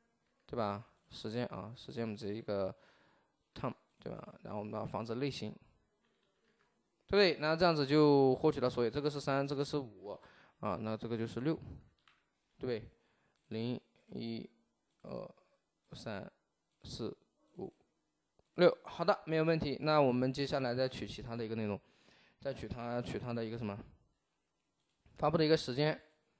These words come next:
和关注的人，对不对？那这里的话也是有一个 follow inform，就是跟踪信息嘛，follow inform，啊，follow inform，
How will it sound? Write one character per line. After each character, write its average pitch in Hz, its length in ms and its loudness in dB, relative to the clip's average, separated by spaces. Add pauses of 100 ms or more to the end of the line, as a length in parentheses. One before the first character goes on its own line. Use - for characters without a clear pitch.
(140)
和 - 120 -6
关 143 240 2
注 185 120 4
的 139 120 4
人， 117 320 0 (160)
对 160 100 -4
不 - 20 -4
对？ 151 360 0 (360)
那 175 120 2
这 196 120 4
里 180 80 4
的 151 60 4
话 151 220 4
也 117 160 -2
是 151 200 -4
有 123 60 2
一 117 60 -2
个 123 260 2
follow 160 320 6
inform， 131 420 0
就 143 140 -6
是 131 340 -2
跟 147 200 -2
踪 151 160 2
信 151 180 0
息 135 140 -2
嘛， 123 200 0 (320)
follow 135 220 4
inform， 123 380 0 (560)
啊， 107 260 -4 (140)
follow 113 460 -8 (100)
inform， 101 440 -12